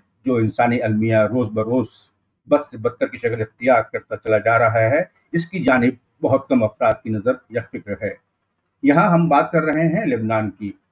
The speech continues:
جو کہ گزشتہ دو سال کے عرصے میں ایک بحران کے بعد دوسرے بحران کا شکار ہوتا چلا گیا ہے۔ لبنان کی بدتر ہوتی ہوئی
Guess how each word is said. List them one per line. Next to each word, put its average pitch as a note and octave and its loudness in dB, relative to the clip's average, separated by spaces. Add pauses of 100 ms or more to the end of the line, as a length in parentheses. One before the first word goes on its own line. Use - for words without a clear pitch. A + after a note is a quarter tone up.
(160)
جو C3+ 2
کہ C#3 0
گزشتہ A#2 -6 (140)
دو B2+ -2
سال A2 0
کے - -10
عرصے A#2 -4
میں C#3 4 (280)
ایک C3+ 2
بحران C3 4
کے A#2 -8
بعد B2 4
دوسرے A#2+ -2
بحران A2 -2
کا - -18
شکار G#2+ 0 (100)
ہوتا B2 -6
چلا G#2 -2
گیا G2 -4
ہے۔ G2 -4 (1040)
لبنان C#3 6
کی E3 4
بدتر - 0
ہوتی B2+ -2
ہوئی B2+ 2